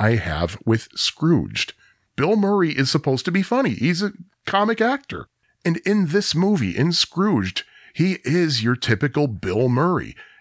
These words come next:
He kinda has that, uh, I, I, I wanna say sarcastic attitude. Uh, I don't know if that's the right word for it, but let's just go with that one. And that kind of attitude works in such films as, say,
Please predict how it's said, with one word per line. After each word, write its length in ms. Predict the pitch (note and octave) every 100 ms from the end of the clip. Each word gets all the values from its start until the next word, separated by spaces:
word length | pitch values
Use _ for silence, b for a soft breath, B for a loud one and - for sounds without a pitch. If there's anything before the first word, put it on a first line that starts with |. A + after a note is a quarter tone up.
| B
He 140 | - C3
kinda 220 | D#3+ D3+
has 280 | D3+ D3 C3
that, 320 | D3 C3+ D3
uh, 140 | C#3
I, 200 | C3+ C#3 -
I, 180 | C#3+ -
I 80 | D3
wanna 180 | F3+ G3
say 200 | - C#3+
sarcastic 760 | - G#2+ - G#2+ G2 - C#2+
attitude. 520 | D#2 C#2 C2 D#2 D2
Uh, 120 | E2+ F2
I 100 | A#2
don't 100 | A2
know 80 |
if 100 | G#2+
that's 180 | G#2+ -
the 100 | E2
right 300 | D#2 G2 -
word 180 | B2+ C3
for 200 | - C3+
it, 60 | - B B
but 100 | D#3
let's 160 | D3 -
just 200 | C3+ -
go 100 | A2
with 200 | F#2+ -
that 260 | D#2+ D#2 -
one. 220 | B1 B1 _ _
And 200 | - E3+
that 200 | F3 A#3+
kind 220 | - A3+ G#3+
of 240 | E3+ - B B B B B -
attitude 760 | E3 D#3+ C#3+ - B2 A2+ G#2+ B B
works 640 | G2+ A#2 C#3 E3+ - - -
in 220 | C3+ B2
such 320 | A2+ B2 -
films 520 | - C3 B2 A#2 G2+ -
as, 380 | G#2+ G2 F#2
say, 460 | - - G#2+ F2